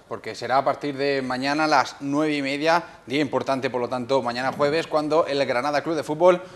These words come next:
vuelva al trabajo. En este caso, lo primero será los tradicionales reconocimientos médicos en el Estadio Nuevo Los Cármenes. Se entrenará por, eh, por la tarde a las siete y luego hablaremos también de la camiseta, que se presentará ante los medios y ante la afición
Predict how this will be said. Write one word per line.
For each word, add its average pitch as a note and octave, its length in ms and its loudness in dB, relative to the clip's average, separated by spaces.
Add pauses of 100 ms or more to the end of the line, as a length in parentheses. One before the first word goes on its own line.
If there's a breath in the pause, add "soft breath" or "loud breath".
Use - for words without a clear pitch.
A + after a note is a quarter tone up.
(160 loud breath)
vuelva D3 320 2
al C3 80 4
trabajo. D#3 380 4
En E3+ 80 0
este D3+ 200 -4
caso, D3+ 240 0
lo C#3+ 200 0
primero B2+ 340 -4
será B2 380 -2 (220 loud breath)
los G2+ 160 -8
tradicionales B2 580 -4
reconocimientos C#3 800 -4
médicos D#3 580 -4
en D3+ 140 -4
el C3+ 100 -2
Estadio C#3+ 300 -2
Nuevo D3+ 180 -2
Los B2 160 -2
Cármenes. C#3+ 460 -2 (240 loud breath)
Se A#2 140 -6
entrenará A#2+ 540 0
por, A2+ 200 0
eh, A2 260 0
por A2+ 100 -4
la G#2 80 0
tarde C3+ 200 0
a E3 60 0
las E3 100 2
siete F3+ 640 -4
y F#2+ 100 -18
luego B2 180 0
hablaremos A#2+ 360 -2
también B2 260 -8
de B2 100 -4
la A2 100 -4
camiseta, G2+ 580 -8
que F#2+ 120 -14
se - 360 -8
presentará B2 640 0 (220 loud breath)
ante A#2+ 240 -8
los A#2+ 140 -2
medios C3+ 240 -2
y C3 40 -4
ante B2 140 -4
la A#2 80 0
afición D3+ 320 -2